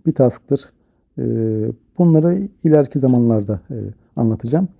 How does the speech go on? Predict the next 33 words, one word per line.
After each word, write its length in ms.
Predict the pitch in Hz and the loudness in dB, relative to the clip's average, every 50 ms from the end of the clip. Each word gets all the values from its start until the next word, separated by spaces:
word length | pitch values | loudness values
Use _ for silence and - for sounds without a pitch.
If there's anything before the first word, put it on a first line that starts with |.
| _ _ _ _ _ _ _ _ _ - 247 | _ _ _ _ _ _ _ _ _ -14 -10
Ama, 240 | 208 208 185 175 180 | -8 -6 -4 -2 -2
ama 260 | 175 170 175 165 160 | -2 0 2 2 0
şöyle 200 | 147 - 160 147 | 2 2 0 0
şu 200 | 131 - 165 156 | 2 2 2 2
an 80 | 151 143 | 2 2
için, 180 | - - 147 | 0 -2 -4
e, 340 | 147 143 135 127 127 123 123 123 _ - | -4 -2 0 0 0 0 -2 -4 _ -18
kısaca 280 | - - - 139 135 | -12 -6 -4 0 0
anlatmak 480 | 127 127 123 117 - - 110 101 - - _ _ _ _ _ _ _ _ | 0 0 0 -2 -2 -4 -6 -6 -6 -12 _ _ _ _ _ _ _ _
gerekirse 640 | - 135 135 135 135 - 147 - - - 165 185 - _ _ _ _ _ _ _ _ _ _ _ _ _ - | 2 4 4 4 2 0 -6 -4 -2 -2 -2 -2 -2 _ _ _ _ _ _ _ _ _ _ _ _ _ -2
burada 240 | 185 180 165 165 156 | 0 0 2 2 0
fiyatı, 500 | - - 160 143 - - 175 180 180 170 - _ - 185 - - _ _ _ _ _ _ _ - | 2 2 2 2 4 4 2 2 2 0 -6 _ -20 -20 -20 -20 _ _ _ _ _ _ _ -6
e, 140 | 151 143 131 | -4 -4 -4
Spot'taki 840 | - - - 156 - - 143 - - 170 165 - - 175 160 175 | -6 -6 -6 -2 2 0 0 2 2 -2 -2 0 0 0 0 0
gibi 200 | 147 135 123 104 | 0 0 0 0
eş-, 320 | 107 110 147 131 - - - | 0 0 -2 -4 -4 -2 0
eşit 240 | 170 156 - - - | 0 0 0 0 -2
olarak 300 | 139 131 120 117 - - | 0 0 0 0 -2 -2
almıyor 400 | 170 175 175 190 214 208 185 160 | -2 0 2 2 2 0 2 0
da 180 | 175 196 202 - _ _ _ _ _ - - _ _ _ _ _ _ _ _ _ | 0 0 -2 -4 _ _ _ _ _ -20 -20 _ _ _ _ _ _ _ _ _
biraz 200 | 202 196 170 - | -2 -2 0 2
yaptığımız 380 | 175 160 - - 180 180 170 156 | 0 0 0 2 2 2 4 4
zaman 280 | 151 156 185 185 170 156 | 4 2 2 2 2 2
daha 160 | 170 175 175 | 4 2 2
çok 340 | - - 175 - - - - | 2 0 -2 -4 -4 -12 -14
aşağılardan 460 | - - - 160 160 160 151 175 165 | -6 0 2 4 4 6 6 4 4
ortalama 400 | 147 127 - - 123 120 117 110 | 4 2 2 2 0 2 2 0
yapıyor. 340 | 104 - - 107 107 - - | -2 -4 -2 -2 -2 -2 -2
Yani 200 | - 147 135 131 | -4 -4 -2 0
buralardan 460 | 135 147 147 139 135 131 135 135 135 131 | 2 4 4 6 6 4 4 2 2 4
daha 140 | 143 139 | 4 6
az 220 | 135 131 117 110 113 | 6 4 4 2 -2
bir 180 | 110 - - | -4 -4 -4